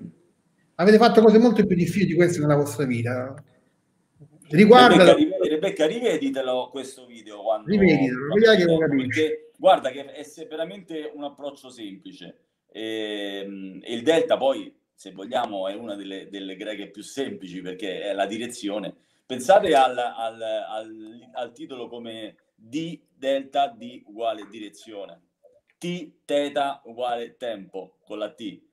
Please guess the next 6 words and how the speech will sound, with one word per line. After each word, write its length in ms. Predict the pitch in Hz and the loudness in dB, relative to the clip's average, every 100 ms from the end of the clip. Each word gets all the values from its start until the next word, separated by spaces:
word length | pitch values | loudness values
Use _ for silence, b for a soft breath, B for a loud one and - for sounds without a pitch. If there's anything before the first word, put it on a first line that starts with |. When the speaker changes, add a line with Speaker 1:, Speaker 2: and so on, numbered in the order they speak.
| _ _ _ - 107 - 117 | _ _ _ -16 -14 -12 -10
Speaker 2:
V 380 | 127 196 190 - | -4 -2 -4 -8
vega 520 | 123 151 151 151 156 - | 0 2 2 0 -2 -6
uguale 440 | 117 127 127 123 | -8 -6 -6 -10
volatilità. 680 | 113 127 120 123 127 120 101 | -10 -10 -10 -14 -10 -8 -8
Quindi 380 | 147 139 117 - _ | -12 -12 -14 -18 _
il, 180 | - 135 | -12 -8